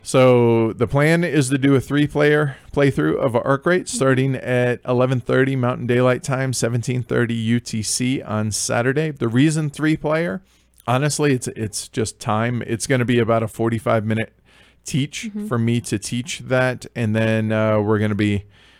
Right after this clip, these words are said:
Speaker 1: we're gonna be playing through it, uh, the entire game.
Speaker 2: Mm-hmm.
Speaker 1: So yeah.
Speaker 2: It's gonna
Speaker 1: So
Speaker 2: be a big one.
Speaker 1: so moral of the story here.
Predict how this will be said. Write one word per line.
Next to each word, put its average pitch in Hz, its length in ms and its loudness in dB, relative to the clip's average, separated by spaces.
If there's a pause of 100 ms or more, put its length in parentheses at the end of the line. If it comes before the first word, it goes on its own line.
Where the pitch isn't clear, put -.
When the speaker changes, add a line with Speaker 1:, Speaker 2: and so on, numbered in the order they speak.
(240)
Speaker 1:
we're 113 120 4
gonna 107 140 2
be 104 140 4
playing 110 380 0
through 113 320 4
it, 135 240 2
uh, 107 300 0
the 104 120 -2
entire 104 400 0
game. 120 400 0
Speaker 2:
Mm-hmm. 139 240 -4
Speaker 1:
So 104 600 0
yeah. 101 340 2 (1400)
Speaker 2:
It's - 140 -4
gonna - 0 -
Speaker 1:
So 170 120 6
Speaker 2:
be 135 80 2
a 226 40 -8
big 254 140 -2
one. 214 220 -4 (180)
Speaker 1:
so 165 260 2
moral 370 380 2
of 233 100 4
the 156 60 4
story 131 480 4
here. 87 320 0